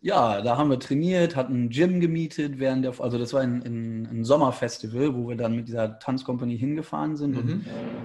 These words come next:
Speaker 1: dann ist in ganz Montpellier in der Stadt sind alle möglichen Theater offen und es kommen ganz viele verschiedene Tanzgruppen dahin, äh, und zeigen, was sie drauf haben sozusagen.
Speaker 2: Aus aller
Speaker 1: Und
Speaker 2: Welt oder nur aus Frankreich?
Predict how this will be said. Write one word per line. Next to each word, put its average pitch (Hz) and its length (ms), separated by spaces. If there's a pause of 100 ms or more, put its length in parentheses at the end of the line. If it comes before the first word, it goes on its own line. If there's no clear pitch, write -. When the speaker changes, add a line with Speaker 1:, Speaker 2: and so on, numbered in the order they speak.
Speaker 1:
dann 120 120
ist 127 120
in 123 100
ganz 147 240 (160)
Montpellier 143 720
in 135 60
der 123 100
Stadt - 380
sind 131 120
alle 131 160
möglichen 135 380
Theater 127 560
offen 131 420
und 117 260
es 110 140
kommen 127 200
ganz 131 240
viele 131 160
verschiedene 120 640
Tanzgruppen 135 580
dahin, 135 460 (520)
äh, 127 120
und 120 220
zeigen, 117 440
was 107 180
sie 110 80
drauf 98 300
haben 95 200
sozusagen. 95 520 (840)
Speaker 2:
Aus 117 200
aller 117 260
Speaker 1:
Und 110 60
Speaker 2:
Welt 185 280
oder 180 240
nur 165 280
aus 147 180
Frankreich? 123 640